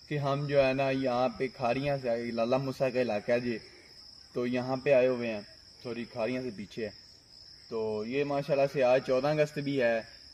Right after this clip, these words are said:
तो सुबह सुबह जो है ना पहले उठ के तो जो है ना मतलब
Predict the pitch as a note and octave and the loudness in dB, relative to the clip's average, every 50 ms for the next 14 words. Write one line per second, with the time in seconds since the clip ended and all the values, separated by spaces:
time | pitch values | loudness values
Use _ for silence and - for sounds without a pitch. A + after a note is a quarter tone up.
0 | - - D3 C#3+ - F3 E3+ F3 F3 E3+ F3 D3+ D3 D3+ D#3 D#3 D#3 D#3 D#3 D3+ | -10 -8 -8 -6 -4 0 2 4 4 4 2 -2 -2 0 2 4 4 4 4 4
1 | D3+ C#3+ C#3 C#3 C3+ C3 C3+ C#3 C#3 C#3 C#3 C3+ C3 B2 - C3+ C3 C3 C3+ C3+ | 2 2 4 4 4 6 4 2 0 0 0 0 -2 0 0 0 0 2 2 0
2 | B2+ B2+ - - - C3 B2 - B2 A#2+ A#2 A#2 A2+ A2+ A2+ A#2 A#2 A2+ A2 - | 0 -2 -4 -4 -2 -2 -2 -2 -2 -4 -2 -2 0 0 0 -2 -4 -6 -8 -8
3 | - A#2 A2 G#2+ | -8 -8 -8 -8